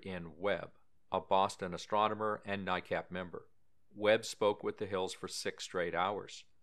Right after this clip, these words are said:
He met with the Hills on October twenty-first, nineteen sixty-one. In the interview, the Hills related all they could remember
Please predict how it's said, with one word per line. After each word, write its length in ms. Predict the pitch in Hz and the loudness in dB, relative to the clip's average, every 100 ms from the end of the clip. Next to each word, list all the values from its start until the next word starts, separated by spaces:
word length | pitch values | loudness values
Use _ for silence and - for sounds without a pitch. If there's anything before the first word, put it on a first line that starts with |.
| - - - - - - - | -20 -20 -20 -20 -20 -20 -10
He 160 | 113 | -6
met 360 | 104 98 110 120 | -4 0 0 0
with 200 | 95 - | -6 -4
the 60 | |
Hills 340 | 90 92 90 - - | -2 0 -2 -4 -2
on 240 | 95 90 | 0 2
October 400 | 87 - 95 92 | 0 -2 -4 -4
twenty-first, 640 | - 82 82 110 110 - | -8 -10 -4 0 0 0
nineteen 360 | 95 95 92 85 | -4 -4 -4 -10
sixty-one. 720 | - - - 92 82 104 85 - - - | -10 -10 -12 -14 -4 -2 -2 -6 -14 -6
In 180 | 104 | -6
the 180 | 92 90 | -4 -4
interview, 460 | 120 117 87 85 - - - - - | -2 -2 -6 -10 -12 -18 -20 -20 -16
the 80 | 98 | -2
Hills 340 | 113 110 - | 2 2 0
related 440 | 104 98 95 90 - - | -2 0 2 -2 -2 4
all 200 | 104 113 | 6 6
they 140 | 113 | 2
could 220 | - 98 | -4 -4
remember 500 | 101 98 110 82 80 | -4 -4 -4 -4 -10